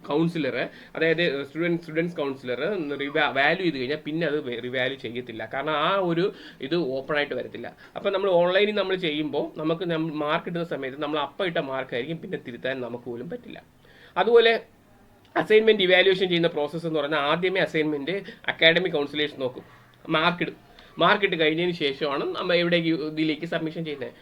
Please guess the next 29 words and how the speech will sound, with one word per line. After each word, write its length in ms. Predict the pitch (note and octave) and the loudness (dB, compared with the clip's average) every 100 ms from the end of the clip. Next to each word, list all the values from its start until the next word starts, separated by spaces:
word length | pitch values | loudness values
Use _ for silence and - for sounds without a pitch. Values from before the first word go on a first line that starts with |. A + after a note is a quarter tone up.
| - - | -20 -4
ഹാർഡ് 180 | C3+ C#3 | -2 2
കോപ്പി 260 | F3 F3 E3+ | 2 2 4
ആണെങ്കിൽ 260 | D#3+ E3 | 4 2
ചെയ്യാം, 340 | E3 D3+ D#3 E3+ | 0 2 2 0
സ്റ്റുഡന്റ്സ് 380 | D3 C#3+ D#3+ E3 | -2 -2 -2 -2
പോർട്ടലിൽ 320 | D#3+ D#3+ E3 | -2 -2 -4
ചെയ്യാം. 360 | D#3 C#3+ D3+ F3 | -4 -2 -2 -2
അതുപോലെ 340 | D3+ D#3+ D#3+ | -2 0 0
തന്നെ 120 | D#3+ | -2
പബ്ലിക് 480 | E3+ D3 C#3 E3+ F3 - | 0 -2 -2 -4 -6 -6
സ്റ്റുഡന്റ്സ് 420 | D#3+ E3 A#3 - | -4 -2 -4 -6
പോർട്ടലിൽ 420 | C3+ B2+ B2+ C3+ | -6 -4 -4 -2
നിങ്ങളുടെ 320 | D#3+ D3 D#3 | -4 -2 -2
മാർക്ക് 420 | C#3+ C3+ D3+ F3 E3+ | -2 0 0 -2 -4
പബ്ലിഷ് 380 | B2+ B2+ D#3 | -6 -6 -8
ചെയ്യുമ്പോൾ 400 | D#3+ A#2+ A2 D#3+ F3+ - - | -6 -6 -4 -6 -6 -12 -8
ഈ 100 | G#3 | -6
മാർക്ക് 460 | A3+ D3 C#3+ F3 E3 | -2 0 -2 -2 -4
നിങ്ങൾക്ക് 260 | C3+ C#3 | -6 -6
വേണമെങ്കിൽ 420 | D3+ C3 C#3 D3 D3 | -4 -4 -2 -4 -4
എന്ത് 180 | C3+ | -4
ചെയ്യാം, 200 | C3 - | -6 -6
നിങ്ങൾക്ക് 340 | D3+ C3+ B2 F3 - | -6 -8 -10 -14 -12
പ്രിന്റ് 240 | C#3+ C#3 | -10 -4
ഔട്ട് 180 | D3+ D3+ | -4 -4
എടുത്ത് 240 | B2+ A2+ F#3 | -8 -6 -8
ഉപയോഗിക്കാം, 580 | C#4+ E3 C#3 C3 E3 | -6 -8 -8 -6 -4
അല്ലെങ്കിൽ 300 | C#3+ A#2+ C#3 | -4 -6 -6
നിങ്ങൾക്ക് 400 | D#3+ C3 C3 E3+ | -6 -6 -6 -8